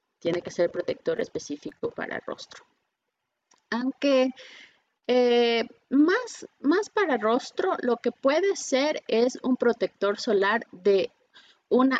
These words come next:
alta protección. Porque realmente en la farmacia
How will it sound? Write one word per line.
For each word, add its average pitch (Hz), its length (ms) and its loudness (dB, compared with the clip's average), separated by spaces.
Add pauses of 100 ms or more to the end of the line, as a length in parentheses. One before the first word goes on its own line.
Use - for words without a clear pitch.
(120)
alta 254 360 0
protección. - 680 -2 (960)
Porque 277 420 0
realmente 285 480 4
en 302 60 2
la 285 100 2
farmacia 233 720 -2